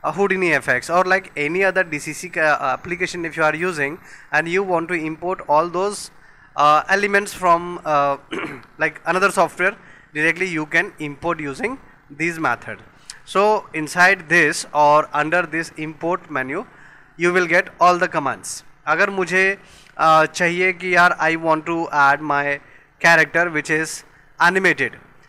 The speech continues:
मैं यहाँ से फिल्म बॉक्स में जाऊँगा and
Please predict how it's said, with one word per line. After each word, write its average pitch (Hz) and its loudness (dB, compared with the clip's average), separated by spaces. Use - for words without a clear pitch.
मैं 180 4
यहाँ 180 2
से 190 -2
फिल्म 180 -4
बॉक्स 165 0
में 160 -4
जाऊँगा 143 -2
and 165 4